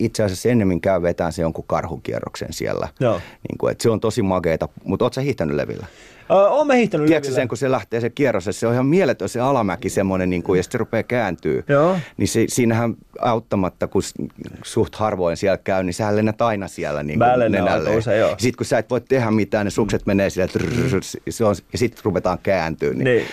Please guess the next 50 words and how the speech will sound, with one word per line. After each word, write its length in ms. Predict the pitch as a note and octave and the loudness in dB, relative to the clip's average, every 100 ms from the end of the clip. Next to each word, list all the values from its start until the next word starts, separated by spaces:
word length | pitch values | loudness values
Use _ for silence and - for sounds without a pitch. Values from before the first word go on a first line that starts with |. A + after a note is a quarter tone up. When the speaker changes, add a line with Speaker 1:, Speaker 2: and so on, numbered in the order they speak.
| - | 0
Speaker 1:
sit 40 | |
Speaker 2:
ei. 100 | A#2+ | 2
Speaker 1:
toivoo 340 | A#2 B2+ A#2 A2 | 4 4 2 2
vaan, 140 | A2+ | 2
että 100 | G2+ | 0
siellä 220 | A2 G#2 G2 | 0 2 2
ei 60 | |
oo 80 | G2 - | 0 0
ketään, 420 | A#2+ - F2+ E2+ | -2 0 -2 0
mut 80 | F2+ | -2
Speaker 2:
Niin. 80 | |
Speaker 1:
siellä 180 | G#2 A#2 | 2 2
mä 100 | A2+ | 2
aina 140 | C3+ C#3+ | 0 0
sit 180 | B2+ - | -4 -2
käyn 200 | A#2+ A2 | -2 0
kaat-, 280 | B2 G#2+ - - | 2 2 0 -2
sanotaan, 240 | F#3+ G#3 | 0 2
että 100 | F#3+ | 0
mä 40 | - | 0
käyn 180 | E3+ | 0
kaatumassa 540 | C#3+ C3 B2 G#2+ F2 - | 2 0 0 -4 -4 -2
siellä 140 | F2+ | -2
kerran 340 | - F2+ E2+ D#2+ | 2 2 2 2
Speaker 2:
Mm. 40 | |
Speaker 1:
vuodessa 380 | E2 C#2+ D2+ - | 2 0 -2 -8
silleen. 260 | - G1+ | -8 0
Speaker 2:
No 60 | D3+ | 4
mulla 200 | F#3+ G#3 | 6 4
on 60 | E3 | 2
siis, 220 | E3+ - | -2 -4
no, 180 | E3 D3 D3 D3 | 0 2 2 2
mä, 220 | E3+ D#3 | 4 4
mä 120 | D#3+ | 4
oon, 140 | D3+ D3 | 2 2
mä, 300 | D#3 D3 - _ _ - - | 2 2 0 _ _ -4 2
äh, 120 | D3+ | 4
joku 220 | D#3+ D3 | 6 2
kysyy 260 | B2+ D#3+ C3+ | 2 2 4
multa, 240 | A#2+ A#2 | 2 4
että, 240 | A#2+ A#2 B2+ | 2 4 2
että 140 | A#2 _ - - D3 | 0 _ -14 0 4
hiihdätkö? 460 | D3+ A2 A2 - A#2+ - | 4 2 -2 -2 -2 2
Speaker 1:
Mm. 60 | |
Speaker 2:
Niin 100 | A2+ | 2
mä 80 | A2 | 2
sanon, 260 | E3+ D#3+ D#3 | 2 2 2
että 180 | - F#3+ | 0 -2
mä, 120 | F#3 | -2
äh, 380 | - - - | -2 -8 -6